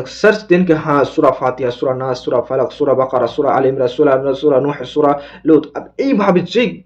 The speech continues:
সূরাগুলোর নাম জানেন বা এমনিতে বলুন কোরআন তেলাওয়াত, তো অনেকগুলো কারি রয়েছে, ভালো ভালো সুন্দর আওয়াজে আপনি পড়ে রেখেছেন, তেলাওয়াত করছেন। আপনি কান লাগিয়ে শুনেন, বসে বসে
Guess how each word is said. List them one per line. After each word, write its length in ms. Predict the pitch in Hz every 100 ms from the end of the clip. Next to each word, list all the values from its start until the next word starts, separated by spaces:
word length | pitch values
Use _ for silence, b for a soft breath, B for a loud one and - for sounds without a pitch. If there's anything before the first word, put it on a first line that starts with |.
| _
সূরাগুলোর 460 | _ - 196 175 147
নাম 220 | 156 156
জানেন 260 | 156 147 143 - _ -
বা 240 | 160 156 -
এমনিতে 340 | 226 254 226
বলুন 200 | 196 185
কোরআন 220 | 180 175
তেলাওয়াত, 340 | 170 160 151 151 - _ -
তো 80 | 147
অনেকগুলো 640 | 139 190 233 151 139 139 _
কারি 220 | 135 131
রয়েছে, 320 | 147 139 - 90
ভালো 200 | - 196
ভালো 180 | 233 143
সুন্দর 400 | 135 247 226 170 -
আওয়াজে 380 | 113 147 151 143
আপনি 200 | 135 127
পড়ে 160 | 143 135
রেখেছেন, 280 | 123 131 120
তেলাওয়াত 300 | 127 123 -
করছেন। 160 | -
আপনি 140 | 170 160
কান 200 | 170 165
লাগিয়ে 260 | 156 135
শুনেন, 360 | 143 220 202 - b b b _ _ _ 139
বসে 200 | 143 147
বসে 340 | 127 - 123